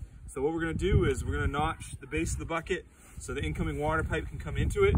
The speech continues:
and we're gonna notch the hole in the lid so it can go, the shaft of the frosty hydrant come down in,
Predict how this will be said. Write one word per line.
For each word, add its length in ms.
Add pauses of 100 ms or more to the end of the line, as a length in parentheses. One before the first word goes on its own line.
(460)
and 80
we're 120
gonna 160
notch 340
the 160
hole 260
in 60
the 60
lid 360 (440)
so 160
it 80
can 120
go, 280 (420)
the 80
shaft 420
of 100
the 200 (400)
frosty 300
hydrant 420
come 160
down 240
in, 240